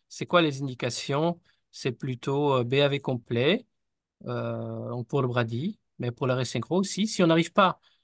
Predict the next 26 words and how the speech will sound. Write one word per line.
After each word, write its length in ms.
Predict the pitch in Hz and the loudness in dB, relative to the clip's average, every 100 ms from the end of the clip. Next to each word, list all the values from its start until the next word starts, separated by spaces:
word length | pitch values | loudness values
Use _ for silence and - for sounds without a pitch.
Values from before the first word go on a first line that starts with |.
| _ | _
à 140 | - 120 | -6 -2
rajouter 340 | 139 151 170 | -2 -2 0
une 100 | 160 | 0
sonde, 300 | 147 175 160 | 0 -2 0
euh, 560 | 135 123 117 113 110 113 113 - | 0 -2 -4 -4 -6 -8 -12 -16
ou 140 | 123 127 | -8 -2
à 60 | |
implanter 300 | 139 151 143 | -2 -2 -2
une 100 | 151 | -2
sonde 300 | 135 - 147 | -2 -4 -2
V 280 | 131 120 139 | -2 -2 -2
G, 360 | 143 143 147 143 | -2 -2 -2 -2
euh, 200 | 117 110 | -2 -6
standard 600 | - 143 123 117 175 214 | -4 -2 0 2 2 0
via 160 | - 123 | -4 -4
la 220 | 120 110 | -2 -4
Sinusco, 720 | 110 - 131 120 - - 180 214 _ _ _ _ | -6 -8 -8 -8 -6 -4 -4 -6 _ _ _ _
on 100 | - | -10
peut 260 | 113 - 151 | -10 -2 0
effectivement, 760 | 185 151 - 123 120 139 151 120 | 0 -4 -10 -6 -4 -2 -2 -4
euh, 40 | |
aussi 460 | 117 143 - 185 190 | -4 -4 -4 0 -2
utiliser 720 | 180 147 135 131 147 165 131 | -2 -6 -8 -4 -2 -2 -2
la 120 | 120 | -4
stim, 400 | - - 147 139 | -6 -6 -4 -4
euh, 180 | 120 | -4